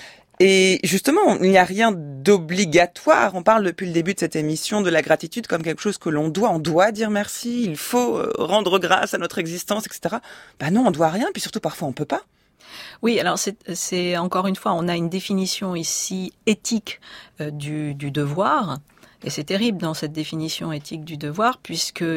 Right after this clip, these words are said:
Speaker 2: il ne peut p-, si c'est éthique, c'est pas contraint.
Speaker 1: Ouais. Sinon, on n'est plus libre, ouais.
Speaker 2: Sinon, on n'est plus libre. Et en même temps, bien évidemment, c'est de porter en soi cette exigence, cette, cette volonté, d'une certaine manière,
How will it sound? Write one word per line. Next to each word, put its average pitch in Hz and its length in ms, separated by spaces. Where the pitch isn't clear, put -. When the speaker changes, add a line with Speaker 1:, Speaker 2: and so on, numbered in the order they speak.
Speaker 2:
il 170 100
ne 160 80
peut 156 140
p-, - 140
si 233 200
c'est 208 180
éthique, 277 320
c'est 202 140
pas 202 140
contraint. 170 460
Speaker 1:
Ouais. 175 140
Sinon, 180 200
on - 40
n'est 180 80
plus 180 160
libre, 143 200
ouais. 147 160
Speaker 2:
Sinon, 170 220
on 175 60
n'est 165 100
plus - 160
libre. 151 260
Et 175 140
en 156 80
même 147 240
temps, 240 180
bien 175 180
évidemment, 165 720
c'est - 440
de 160 140
porter 214 500
en 160 100
soi 240 380
cette - 240
exigence, 185 760
cette, - 500
cette 147 280
volonté, 190 720
d'une 156 200
certaine 160 420
manière, 170 640